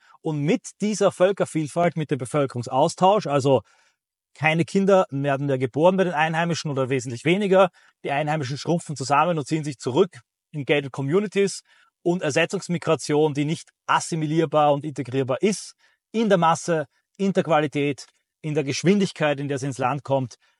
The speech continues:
dann verschwindet genau das, was die Ö V P erhalten möchte, die österreichische Identität, Lebensweise, Bräuche und Tradition.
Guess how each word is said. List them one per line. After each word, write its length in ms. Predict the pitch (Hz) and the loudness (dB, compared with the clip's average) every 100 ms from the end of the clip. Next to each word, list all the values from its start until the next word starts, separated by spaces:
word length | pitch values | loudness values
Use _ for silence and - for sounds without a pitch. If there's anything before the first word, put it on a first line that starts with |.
| _ _ | _ _
dann 320 | 120 123 202 - _ | -2 -2 -4 -10 _
verschwindet 800 | 160 - 120 160 262 139 151 - | -10 -8 0 2 2 0 -2 -2
genau 360 | 131 117 156 175 | -2 2 0 0
das, 260 | 117 123 - | -4 -4 -4
was 160 | 143 | -6
die 80 | - | -6
Ö 80 | 123 | -8
V 100 | 117 | -8
P 140 | 127 | -8
erhalten 380 | 110 113 139 156 | -4 -4 -4 -4
möchte, 280 | 147 139 160 | -4 -4 -6
die 120 | 135 | -6
österreichische 500 | 143 131 - 120 - | -6 -8 -8 -10 -8
Identität, 540 | 131 127 120 160 185 - _ _ | -8 -8 -2 -2 -2 -4 _ _
Lebensweise, 560 | 127 151 151 143 139 143 | -4 -4 -4 -4 -4 -6
Bräuche 600 | - 117 120 - 127 117 _ _ _ - | -4 -4 -4 -6 -6 -8 _ _ _ -14
und 100 | 123 | -14
Tradition. 840 | - 110 117 - 139 165 156 104 | -10 -10 -10 -6 0 2 2 -2